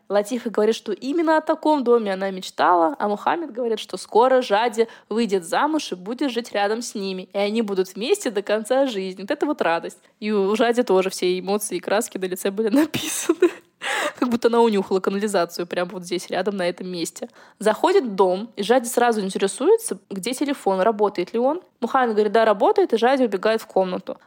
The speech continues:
Латиф и Мухаммед начинают ворковать, и тут Латифа неожиданно: "Не вздумай жениться еще раз".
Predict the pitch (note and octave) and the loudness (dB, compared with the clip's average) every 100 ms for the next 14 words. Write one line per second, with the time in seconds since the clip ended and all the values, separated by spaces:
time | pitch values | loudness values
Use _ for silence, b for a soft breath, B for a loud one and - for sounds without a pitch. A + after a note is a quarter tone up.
0 | b G#3+ A3 B3+ G3 G#3+ A3+ A3 G3 F#3+ | b 0 2 -2 -2 -2 -2 -2 -6 -14
1 | - F#3+ F#3+ - G#3 - G3 A3+ F4 G4 | -6 -4 -4 -8 -8 -2 2 4 4 4
2 | - A3 B3 G#3+ G3+ B3+ - G3+ G3+ G3 | 2 0 2 2 0 -4 0 0 2 0
3 | F#3 G#3 - A#3 A#3 G#3 C#4+ F4 E4+ B3 | -2 -6 0 0 2 4 6 6 4 4
4 | A#3+ D4+ - A#3 - C4+ A#3+ F#3 - | 4 2 0 -2 4 6 6 2 -2